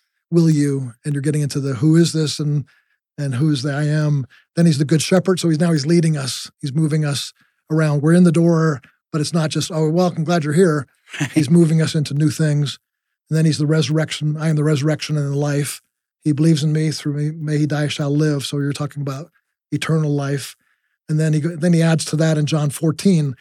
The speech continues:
Speaker 1: Now, all of these, first one starts in John six, then eight, then ten. So th-, there's, even in Jesus's teaching, and, and the way John brought this to us,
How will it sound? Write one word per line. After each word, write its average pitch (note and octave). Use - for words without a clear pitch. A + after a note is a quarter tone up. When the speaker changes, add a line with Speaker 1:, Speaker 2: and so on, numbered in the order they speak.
Speaker 1:
Now, E3
all G3
of F#3+
these, E3
first F3+
one E3+
starts D3+
in C3+
John C#3+
six, D#3+
then C#3
eight, D3+
then C3+
ten. D3+
So D3
th-, D#3+
there's, C#3+
even F#3+
in E3
Jesus's C#3+
teaching, C#3+
and, D3
and D#3
the D3+
way D#3
John D3
brought D#3+
this C#3+
to F3+
us, C3+